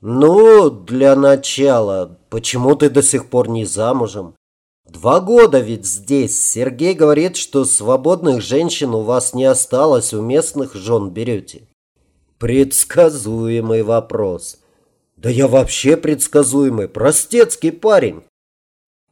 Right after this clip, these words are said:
"Я вообще-то замужем". Насмешливо покосившись на опешившего Андрея, Рита пояснила: "На земле была замужем.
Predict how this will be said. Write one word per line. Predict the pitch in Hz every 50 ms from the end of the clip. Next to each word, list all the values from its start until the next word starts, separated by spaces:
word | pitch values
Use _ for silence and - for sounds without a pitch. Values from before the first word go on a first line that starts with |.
| _ _
"Я | - - 156 156 170 185
вообще-то | 190 190 180 185 - - - 202 180 - 190 180 160
замужем". | 127 127 147 180 190 196 180 135 107 87 87 87 80 73 _ _ _ _ _ _ _ _ _ _ _ _ _ _ _ _ _ _ _ _ _ _ _
Насмешливо | 85 90 104 113 - - 123 127 131 - - 120 120 123 120
покосившись | 117 - 113 - 127 117 - - 131 135 135 - - 110 107 - - -
на | 104 107 110 113
опешившего | 110 - 131 131 127 - 127 110 - - - 120 120 120 123
Андрея, | 127 131 131 135 147 147 135 127
Рита | 117 131 135 135 - 135
пояснила: | 131 - 139 139 143 147 143 - - 127 123 117 107 104 104 104
"На | 113 123 135 147 160
земле | 147 - 151 180 202 214 214 226 220 220 220 160
была | - - 104 101 98 104 104 104
замужем. | 95 95 98 135 139 123 95 90 87 76 78 85 - - -